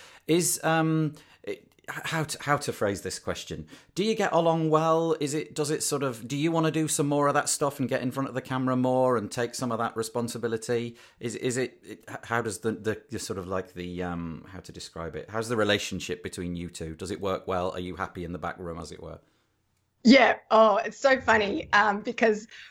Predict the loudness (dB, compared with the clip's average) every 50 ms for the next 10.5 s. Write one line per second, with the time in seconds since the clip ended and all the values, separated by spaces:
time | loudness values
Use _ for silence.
0 | _ -2 0 0 0 6 6 8 8 8 6 6 6 6 6 6 4 6 8 8
1 | 8 6 6 4 4 4 6 6 4 4 2 -2 -2 -4 -4 -2 6 6 8 8
2 | 8 6 6 6 6 6 4 -2 -4 0 0 0 0 2 0 0 0 -2 -6 -16
3 | -18 -12 _ 2 4 4 4 4 0 0 0 -2 -2 2 6 6 6 6 6 6
4 | 4 4 4 6 6 6 6 6 4 0 -4 -2 2 4 4 6 6 6 6 6
5 | 6 6 6 4 2 0 0 2 4 4 4 4 2 -4 -8 -6 2 4 8 10
6 | 10 10 10 12 10 10 10 10 6 6 6 4 2 2 2 0 -2 2 2 2
7 | 2 0 -4 -4 -4 -4 -2 0 -2 -2 -2 -2 4 6 8 8 8 6 6 6
8 | 6 6 8 6 6 8 10 12 12 12 10 6 4 6 6 6 6 8 6 8
9 | 8 8 8 8 8 8 8 6 6 6 6 6 8 8 8 8 6 4 4 2
10 | 2 2 0 -4 -4 -4 -4 -4 -4